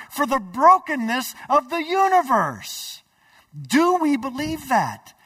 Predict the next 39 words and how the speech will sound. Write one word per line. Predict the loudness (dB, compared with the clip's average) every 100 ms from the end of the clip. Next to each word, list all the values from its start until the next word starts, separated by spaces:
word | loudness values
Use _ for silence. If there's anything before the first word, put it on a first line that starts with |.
| _ _ _
What | 2 2
are | 2
you |
excited | -6 -2 0 0 -4
about? | -2 0 -2 -8 _ _ _ _
What | 2 2 0
gets | -4 -4 -4
you | -10
fired | -10 -4 -2 0 0 0
up? | 0 0 -4 _ _ -20 -20 _ -6
You | -2
know, | -2 -4 _ _ _ _ -20 -18
th-, | -8
there's | -6 0
all | 0 0
kinds | 0 -4 -4
of | -6
things. | -6 -6 -8
If, | -6 -8
if | -4
someone's | 0 0 0 -4
in | -4
love, | 2 2 2
what | -2
do | -6
they | -6
do? | -6 -4 -6 -10 -4
They | -4 -4
talk | -2 6 6 4
about | 2 2 4
that | 2 0 0
person. | -6 -4 -8 -8 -8 -12 _ _ _ _ -6
You | -4 -2
talk | -6 2 6 6 4 -8
about | 0 4 4 4 -4 0
what | 0 0 -4
you're | -10 -10
excited | -8 -2 0 0 -6
about. | -2 0 -2 -6